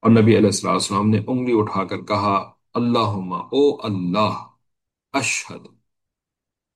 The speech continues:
कि आप इस बात पर गवाह रहिएगा कि वाकई मैंने ये काम कर दिया और ये लोग मेरे इस काम की तस्दीक कर रहे हैं कि मैंने इन तक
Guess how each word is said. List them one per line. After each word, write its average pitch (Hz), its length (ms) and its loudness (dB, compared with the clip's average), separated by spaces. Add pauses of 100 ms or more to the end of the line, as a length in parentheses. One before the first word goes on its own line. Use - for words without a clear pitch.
(320)
कि - 160 -16
आप 135 220 2
इस 113 100 -4
बात 101 240 -4
पर 90 160 -10
गवाह 78 440 -6
रहिएगा - 840 -10 (380)
कि 107 60 0
वाकई 107 400 2
मैंने 104 300 2
ये 98 80 0
काम 104 320 -6
कर 131 140 4
दिया 131 320 2
और 107 260 -4
ये 104 260 2
लोग 110 360 2
मेरे 104 520 -2 (840)
इस 113 140 -6
काम 104 380 -2
की 120 440 -4 (500)
तस्दीक 123 520 0
कर 131 140 0
रहे 110 180 -2
हैं 107 100 -2
कि 104 100 -6
मैंने 104 320 -2
इन 107 180 -2
तक 113 200 -6